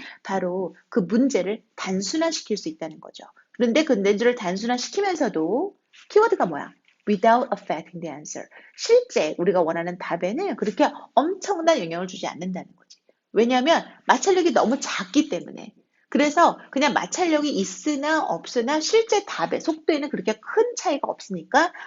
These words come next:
우리가 계산을 편하게 하기 위해서. 그리고 마찰력이라는 건 상황이 다, 다 다르니까 물리학에서 보통 말하는 건 다 진공 상태일 때, 무중력 상태일 때를 기-, 기조로 하는 거예요. So economists make assumptions for the same reason. 그래서 오늘은 물리학자 얘기를 하는 줄 알았더니 그게 아니라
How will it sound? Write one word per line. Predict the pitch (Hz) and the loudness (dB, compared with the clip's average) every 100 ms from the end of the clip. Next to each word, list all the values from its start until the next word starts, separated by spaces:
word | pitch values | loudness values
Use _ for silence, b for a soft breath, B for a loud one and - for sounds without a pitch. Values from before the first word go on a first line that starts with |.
| B | B
우리가 | 202 240 240 | 4 4 6
계산을 | 202 214 226 | 2 2 -2
편하게 | - 415 480 508 403 | -2 0 2 2 2
하기 | 214 202 156 | 0 -2 -4
위해서. | 135 - - B B B | -6 -6 -14 B B B
그리고 | 320 294 | 4 6
마찰력이라는 | 214 - - 349 311 285 247 | 4 2 2 0 2 0 0
건 | 269 | -2
상황이 | 330 370 330 | 4 4 4
다, | 285 | -2
다 | 254 | -4
다르니까 | - - 185 320 226 - 202 170 B B | -4 2 4 4 2 0 -2 -2 B B
물리학에서 | 196 247 311 349 330 302 285 | 2 6 6 6 4 2 -2
보통 | - 190 226 | -2 -2 -2
말하는 | 151 170 185 190 | -2 -2 -2 -4
건 | 208 | -4
다 | 190 247 - _ | -2 -2 -4 _
진공 | - 233 233 262 | -2 2 4 2
상태일 | 240 170 - 151 - | -2 -8 -8 -12 -10
때, | - - | -12 -4
무중력 | 185 277 269 262 | -2 0 -2 -2
상태일 | 175 170 156 - | -6 -6 -8 -6
때를 | 165 208 | -4 -4
기-, | - - | -8 -20
기조로 | - - 190 202 | -12 -4 0 0
하는 | 170 220 | -2 -8
거예요. | - - - 330 B B B B B B B B | -10 -2 0 0 B B B B B B B B
So | - 254 208 | 0 4 6
economists | - - 311 302 311 | 4 2 2 0 0
make | 254 262 240 | 0 0 -2
assumptions | - 233 233 226 214 | 0 -2 -2 -6 -4
for | 190 | -4
the | 196 | -4
same | - 175 170 | -6 -8 -6
reason. | 160 156 151 147 - | -6 -8 -10 -16 -2
그래서 | 226 | 2
오늘은 | 233 233 214 | 2 2 2
물리학자 | 180 202 240 349 359 | 2 2 4 4 2
얘기를 | 294 277 | 0 0
하는 | 254 | -2
줄 | |
알았더니 | 185 185 285 | -4 -4 -6
그게 | - 208 | -4 2
아니라 | 240 151 151 247 311 220 160 | 2 2 -2 2 2 0 -6